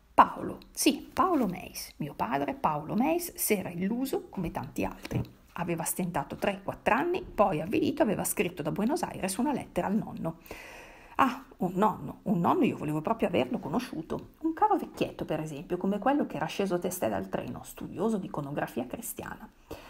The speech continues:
Misterioso capricci della fantasia. Per quale inesplicabile bisogno ed onde mi veniva ad immaginare in quel momento mio padre, quel Paolo Meis, come uno scavezzacollo? Ecco sì, egli aveva dato tanti dispiaceri al nonno.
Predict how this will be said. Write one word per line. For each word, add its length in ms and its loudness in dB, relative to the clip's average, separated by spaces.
Misterioso 520 2
capricci 460 -2
della 160 2
fantasia. 600 -4
Per 180 -4
quale 180 6
inesplicabile 680 2
bisogno 400 2
ed 100 0
onde 240 6
mi 140 2
veniva 300 2
ad 60 -2
immaginare 540 0
in 80 0
quel 160 4
momento 400 4
mio 140 2
padre, 400 0
quel 160 4
Paolo 360 4
Meis, 380 0
come 200 0
uno 100 -2
scavezzacollo? 840 -2
Ecco 240 -2
sì, 340 -6
egli 180 2
aveva 260 0
dato 260 -6
tanti 320 -2
dispiaceri 580 -4
al 120 -2
nonno. 420 -8